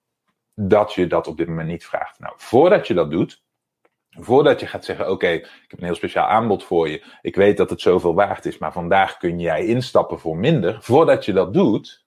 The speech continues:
want we zien allemaal dat het daar naartoe gaat, moet je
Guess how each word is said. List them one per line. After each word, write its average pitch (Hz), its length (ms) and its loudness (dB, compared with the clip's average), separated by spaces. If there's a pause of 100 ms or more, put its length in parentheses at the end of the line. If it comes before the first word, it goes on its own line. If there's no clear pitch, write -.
(140)
want 87 300 -10
we 85 160 -8
zien 95 160 -2
allemaal 92 280 0
dat 82 120 -4
het 85 120 -4
daar 85 140 -4
naartoe 80 240 -16
gaat, - 280 -8 (380)
moet 202 300 0
je 247 320 0